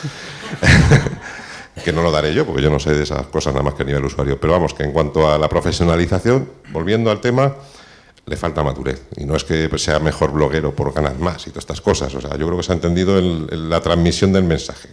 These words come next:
que habrá que ganen mucho, ganen poco, que no ganen nada. Pero que tiene que haber una normalidad que a día de hoy no la hay, que en otros, en otros mercados sí que la hay, en otros países, en Estados Unidos sí la hay. A mí me han dicho muchas veces, "Joder, macho, tu blog en Estados Unidos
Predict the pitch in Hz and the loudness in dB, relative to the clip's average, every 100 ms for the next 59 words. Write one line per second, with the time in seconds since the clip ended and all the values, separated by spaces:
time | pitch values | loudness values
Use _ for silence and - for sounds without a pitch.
0 | - 73 76 80 71 69 71 85 139 104 | -10 -6 -4 -4 -4 -6 -4 0 0 0
1 | 85 80 143 147 98 107 110 104 143 90 | -2 -2 -2 -4 -2 -2 0 -2 -2 -4
2 | - - - - - _ 76 76 71 71 | -8 -16 -20 -20 -20 _ -2 0 0 -4
3 | - - - - - 101 101 104 107 104 | -12 -20 -8 -4 0 2 4 4 4 4
4 | 104 101 98 104 127 139 95 92 104 107 | 4 4 4 4 2 2 2 4 6 8
5 | 113 113 117 120 135 120 117 127 131 120 | 6 6 6 6 4 4 2 2 2 2
6 | 110 120 120 120 113 127 127 139 - 117 | 4 2 2 2 2 2 0 -2 -2 0
7 | 113 101 90 92 107 - - 98 131 - | 4 4 2 2 -2 -4 -2 2 2 2
8 | 69 - 80 73 95 113 131 98 - 80 | -4 -8 -6 0 2 2 2 2 0 -2
9 | - 85 104 110 98 87 92 98 - - | 0 2 2 2 0 0 0 -2 -6 -20
10 | - 82 82 76 82 92 113 120 - 120 | -6 -4 0 0 2 2 2 0 2 2
11 | 117 131 143 | 2 4 2